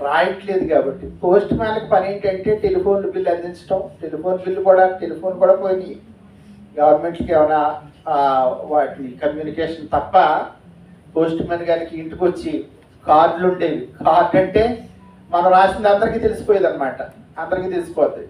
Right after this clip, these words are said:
ఒకవేళ ఓపెన్ గా రాసుకునేది అయితే కార్డు రాసుకునేవాళ్ళు. ఏదైనా కొంచెం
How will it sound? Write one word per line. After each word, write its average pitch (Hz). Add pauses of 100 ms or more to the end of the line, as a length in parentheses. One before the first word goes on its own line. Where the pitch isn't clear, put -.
ఒకవేళ 170
ఓపెన్ 190 (260)
గా 190
రాసుకునేది 190
అయితే 180
కార్డు 180
రాసుకునేవాళ్ళు. 151 (580)
ఏదైనా 240 (100)
కొంచెం 233